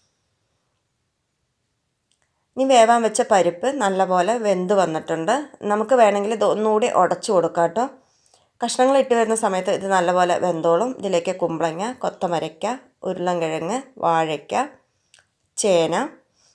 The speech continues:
ചെറിയുള്ളി, ഇതിന് ആവശ്യമായിട്ടുള്ള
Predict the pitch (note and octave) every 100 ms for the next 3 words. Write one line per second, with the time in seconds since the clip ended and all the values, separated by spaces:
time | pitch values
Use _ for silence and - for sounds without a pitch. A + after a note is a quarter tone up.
0 | _ _ _ _ _ _ _ _ _ _
1 | - A#3+ A3 F#3+ D#3 E3+ C4+ - _ _
2 | _ _ _ _ A#3 B3 G#3+ F#3 G3 G3
3 | F3+ F3+ F3